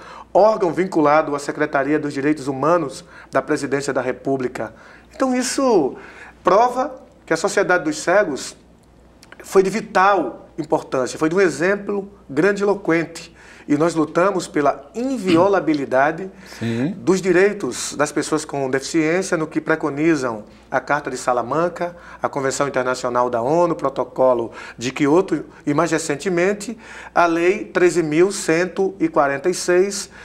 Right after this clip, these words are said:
Speaker 1: de julho de dois mil e quinze,
Speaker 2: Sim.
Speaker 1: onde lá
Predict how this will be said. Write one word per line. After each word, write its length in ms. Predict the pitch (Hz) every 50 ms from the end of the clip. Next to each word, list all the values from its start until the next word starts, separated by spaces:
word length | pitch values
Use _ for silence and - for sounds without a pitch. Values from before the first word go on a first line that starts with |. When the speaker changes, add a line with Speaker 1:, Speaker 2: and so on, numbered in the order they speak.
| - - -
Speaker 1:
de 160 | 139 160 196
julho 480 | 170 135 127 175 214 233 214 170 147 135
de 100 | 143 139
dois 220 | 131 160 160 147
mil 160 | 143 147 160
e 20 | 175
quinze, 540 | 165 - 175 180 185 185 170 180 190 190 - - - -
Speaker 2:
Sim. 120 | - -
Speaker 1:
onde 180 | 160 175 175 208
lá 340 | 175 156 151 151 160 160